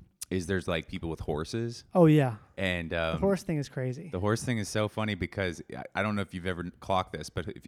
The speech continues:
Speaker 1: if you're driving on Riverside
Speaker 2: Oh, I've, I know. I'm talking about the, the signals that are up high.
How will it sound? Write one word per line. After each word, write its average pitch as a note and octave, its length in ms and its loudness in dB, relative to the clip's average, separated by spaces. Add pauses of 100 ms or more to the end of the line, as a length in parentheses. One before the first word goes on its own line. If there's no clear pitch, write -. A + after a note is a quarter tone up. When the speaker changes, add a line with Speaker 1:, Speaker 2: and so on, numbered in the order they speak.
Speaker 1:
if G2 140 -4
you're G#2 100 4
driving F#2 380 4
on E2 100 0
Riverside B2+ 680 -2
Speaker 2:
Oh, F3 100 6
I've, F3 240 6 (180)
I F3+ 140 2
know. E3 160 4
I'm D#3+ 40 -2
talking F#3+ 200 2
about F3 120 4
the, D#3+ 260 2
the D3 360 4 (120)
signals G3+ 580 4
that G3+ 100 10
are F3 120 8
up F3 120 6
high. F#3 300 4